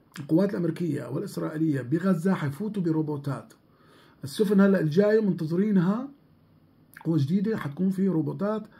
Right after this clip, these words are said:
نازلة على الخط، ونازلة بدهم يجربوها تجارب،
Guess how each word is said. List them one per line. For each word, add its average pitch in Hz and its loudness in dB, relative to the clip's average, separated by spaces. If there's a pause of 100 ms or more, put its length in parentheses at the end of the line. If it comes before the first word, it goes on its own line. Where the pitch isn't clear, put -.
(160)
نازلة 180 -2
على 143 -6
الخط، 214 -6 (480)
ونازلة 185 8
بدهم 160 4
يجربوها 156 8
تجارب، 165 4